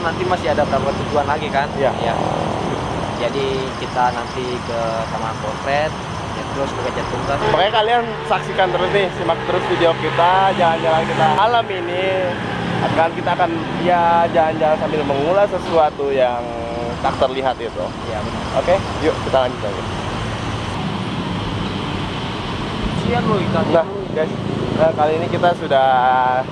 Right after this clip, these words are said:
Speaker 2: tepat di depan kandang kelincinya. Kalian bisa lihat di sini. Nah, seperti ini. Terus, menurut lu lah, feeling lu itu seperti apa di, di sini? Dari segi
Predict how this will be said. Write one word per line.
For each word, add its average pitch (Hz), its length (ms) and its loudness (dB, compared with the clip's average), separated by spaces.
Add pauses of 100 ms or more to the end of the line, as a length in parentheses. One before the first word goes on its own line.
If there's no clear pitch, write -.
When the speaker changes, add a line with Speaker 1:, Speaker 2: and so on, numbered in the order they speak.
(640)
Speaker 2:
tepat 160 300 4 (240)
di 135 100 -6
depan 117 400 0
kandang 117 300 2
kelincinya. 117 500 -2 (420)
Kalian 127 240 2
bisa 135 200 0
lihat 135 200 2
di 131 120 -4
sini. 123 200 0 (840)
Nah, 113 120 2
seperti - 360 2
ini. - 180 2 (1600)
Terus, 185 140 0 (100)
menurut 208 240 4
lu 226 160 2
lah, 240 160 4
feeling 202 320 0
lu 220 80 4
itu 233 140 4 (100)
seperti 185 280 -2
apa 175 200 6
di, 165 160 0
di 160 220 -4 (100)
sini? 165 240 4 (240)
Dari 196 160 4
segi 202 480 2